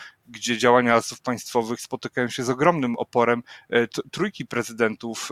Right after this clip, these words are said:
e, Trójmiasta, czyli Sopotu, Gdańska i Gdyni, a mimo wszystko tam nadleśniczy Obajtek,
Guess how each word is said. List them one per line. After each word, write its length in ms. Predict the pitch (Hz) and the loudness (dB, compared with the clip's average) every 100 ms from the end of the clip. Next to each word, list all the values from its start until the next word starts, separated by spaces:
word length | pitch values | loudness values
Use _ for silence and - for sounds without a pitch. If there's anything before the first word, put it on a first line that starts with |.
| - | -4
e, 260 | 113 110 107 | -2 0 -2
Trójmiasta, 600 | 117 113 117 - - 113 | -6 -2 0 0 -2 -6
czyli 380 | - 107 107 | -6 -8 -8
Sopotu, 540 | - 117 - 110 123 113 | -8 -8 -4 -6 -6 -12
Gdańska 500 | 117 113 107 - 110 | -2 -2 -2 -2 -4
i 80 | 104 | -6
Gdyni, 400 | 104 104 117 151 - - - | -10 -8 -8 -8 -12 -14 -6
a 80 | 120 | 0
mimo 220 | 123 123 | 2 2
wszystko 480 | 117 - - - 117 | 0 -2 -6 -2 0
tam 260 | - 120 120 | 2 2 4
nadleśniczy 560 | 113 110 107 123 - | 2 0 -2 -4 -2
Obajtek, 580 | 117 107 113 - 117 - | 2 4 2 2 -4 -4